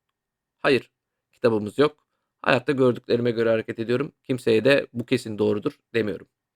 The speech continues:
Otuz sekizinci ayette bu "Kitabınız mı var?" diye sorduklarıyla devam ediyor. O kitapta demek istiyor. "Onda keyfinize uyan her şeyi rahatça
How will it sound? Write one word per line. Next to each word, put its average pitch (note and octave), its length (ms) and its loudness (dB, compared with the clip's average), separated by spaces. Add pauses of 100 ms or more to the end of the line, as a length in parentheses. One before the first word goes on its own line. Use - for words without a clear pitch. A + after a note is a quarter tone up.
(1160)
Otuz C#3 240 -4
sekizinci B2 500 0
ayette A#2 420 4
bu B2 220 4
"Kitabınız C3+ 520 4
mı A2 160 0
var?" G#2+ 220 4
diye G#2 140 0
sorduklarıyla G#2+ 960 -2
devam A2 320 2
ediyor. A#2+ 400 0 (240)
O C#3+ 100 -2
kitapta A#2 680 0
demek G#2 240 -4
istiyor. A2 460 0
"Onda B2+ 640 6
keyfinize B2 480 -2
uyan A2 320 0
her A#2 280 0
şeyi A2 280 -4
rahatça B2+ 520 0